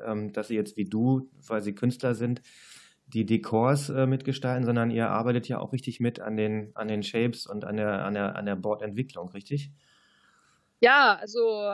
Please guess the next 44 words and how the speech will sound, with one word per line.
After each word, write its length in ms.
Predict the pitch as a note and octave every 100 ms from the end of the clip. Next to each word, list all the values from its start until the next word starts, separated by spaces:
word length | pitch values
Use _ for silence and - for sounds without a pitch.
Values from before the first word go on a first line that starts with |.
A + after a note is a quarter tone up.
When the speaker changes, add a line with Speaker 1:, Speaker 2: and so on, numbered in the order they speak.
| -
Speaker 2:
ähm, 480 | G3+ G3 G3 G3 G3+ - _ _ _ _ _ _ _ _
es 120 | A3+ A3
ist 140 | -
wirklich 260 | B3+ B3+ -
so, 140 | B3+
dass 300 | A3+ A3 -
jedes 260 | A3+ A#3 B3
Board, 300 | - A#3 A3+
was, 420 | A3 G#3 - - -
was, 240 | G#3+ -
äh, 400 | A3 G#3 G3 F#3+ A3
auf 140 | - G#3
den 80 | A3
Markt 240 | G#3+ B3
kommt, 240 | - B3 A#3
ist 140 | A3
wirklich, 400 | A3 A3 A#3 G#3
äh, 240 | A#3 G#3 G3 -
durch 160 | A#3
und 160 | A#3 G#3
durch 260 | A3 A3 A3+ G3+
getestet 420 | A3+ B3 A#3 B3+ -
worden 400 | A3 A3 A3 A3
von 460 | A3 G#3 G3+ G3+ F#3+
uns 200 | G#3 -
allen. 500 | - G#3+ A3 A3 G#3+ G3+ G3
Wir 120 | G#3
haben 100 | G3+
wirklich 320 | G#3+ G#3+ -
im 60 | G3+
Moment 300 | G3+ G#3 G3
die 180 | G#3 G3
besten 360 | A3 A3+ A3+
Fahrer 480 | G#3+ G#3 G#3+ G#3+ G#3
in, 380 | G3 G3 G3 G3 -
im 120 | G#3
Team 360 | - A3+ B3 C4
und 140 | - G3+
auch 160 | G#3
sehr 280 | - G#3+ G3+
vielseitige 600 | - C4+ D4+ G3 F4 F#3+
Fahrer, 340 | - E3+ E3+ G#3+
also 200 | G#3 G#3+
wirklich 280 | G#3 - G#3+